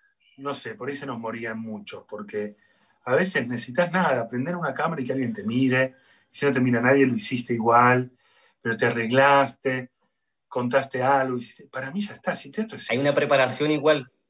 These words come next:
Speaker 2: del actor y la actriz de poder estar en contacto igual con la gente, la necesidad también de, de comunicar,
Speaker 1: Es
Speaker 2: de
Speaker 1: eso,
Speaker 2: estar
Speaker 1: es eso. Y
Speaker 2: presente.
Speaker 1: vos veías que, que gente agarraba un libro y a la una de la mañana leía un cuento.
Speaker 2: <laughs>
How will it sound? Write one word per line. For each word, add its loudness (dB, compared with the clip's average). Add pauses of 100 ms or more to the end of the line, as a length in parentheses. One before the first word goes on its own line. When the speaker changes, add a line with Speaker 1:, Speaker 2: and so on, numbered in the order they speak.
(240)
Speaker 2:
del -2
actor -2
y -8
la 2
actriz -6
de -4
poder -4 (420)
estar 0
en 0
contacto -4
igual -4
con -6
la -8
gente, -10
la -8
necesidad 0
también -2
de, -6
de -10
comunicar, -4 (500)
Speaker 1:
Es -6
Speaker 2:
de -4
Speaker 1:
eso, -6
Speaker 2:
estar -16
Speaker 1:
es -6
eso. -4
Y -12
Speaker 2:
presente. 0
Speaker 1:
vos 2
veías 4
que, -4 (380)
que -8
gente 2 (280)
agarraba 2
un 0
libro 4
y 4
a 4
la 0
una -4
de -4
la 0
mañana -2
leía -6
un -12
cuento. -2
Speaker 2:
<laughs> -12